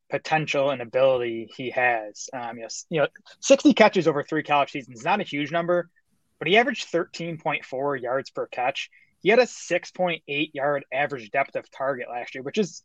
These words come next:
unheard of for a running back. These guys are in the negatives often. It's, like,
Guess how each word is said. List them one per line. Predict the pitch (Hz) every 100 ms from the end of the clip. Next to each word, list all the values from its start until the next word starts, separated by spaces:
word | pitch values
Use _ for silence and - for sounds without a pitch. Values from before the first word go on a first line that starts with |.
| 247
unheard | 208 156 180
of | 165
for | 151
a | 135
running | 123 135
back. | 113 110 -
These | 147
guys | 196 214
are | 165 127 - _
in | 165
the | 143
negatives | 123 139 135 123 113 - -
often. | 131 123 - 127
It's, | 131 -
like, | 143